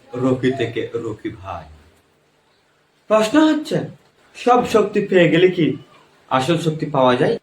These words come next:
কেজিএফ এ শুধুমাত্র রকির গল্প নয়, এখান থেকে আমাদের শিক্ষা দেয় যে গরিব মানে শুধুমাত্র ব্যর্থতা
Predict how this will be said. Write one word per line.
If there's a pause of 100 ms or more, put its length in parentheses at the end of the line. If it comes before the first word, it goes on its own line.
কেজিএফ
এ
শুধুমাত্র (100)
রকির
গল্প
নয়, (360)
এখান
থেকে
আমাদের
শিক্ষা
দেয়
যে (800)
গরিব
মানে
শুধুমাত্র
ব্যর্থতা